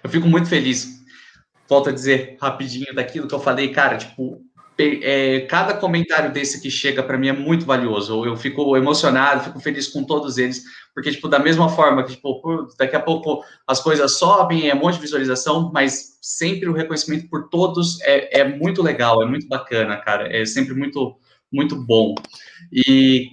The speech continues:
cara, assim, o primeiro vídeo que bombou do canal, se eu não me engano,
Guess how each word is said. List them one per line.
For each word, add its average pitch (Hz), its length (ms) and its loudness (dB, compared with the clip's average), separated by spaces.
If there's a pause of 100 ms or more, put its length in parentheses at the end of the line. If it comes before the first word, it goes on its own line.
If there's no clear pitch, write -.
cara, 143 420 4
assim, 147 180 0
o 170 60 -2
primeiro 208 340 2
vídeo 196 280 -8
que 175 140 -10
bombou 170 580 0
do 165 140 -4
canal, 143 420 2
se - 160 -2
eu 139 60 2
não 175 260 -2
me 180 120 -4
engano, 120 640 -2